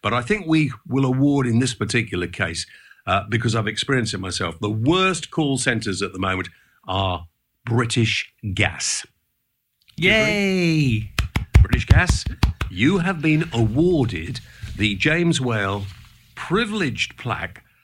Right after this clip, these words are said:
Speaker 1: for the worst call centres in operation this year.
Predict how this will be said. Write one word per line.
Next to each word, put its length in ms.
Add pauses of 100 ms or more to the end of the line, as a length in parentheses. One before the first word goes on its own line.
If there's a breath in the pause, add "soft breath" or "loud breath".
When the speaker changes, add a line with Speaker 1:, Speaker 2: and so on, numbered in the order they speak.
(160 soft breath)
Speaker 1:
for 160
the 140
worst 640
call 320
centres 500
in 100
operation 680 (240)
this 420
year. 280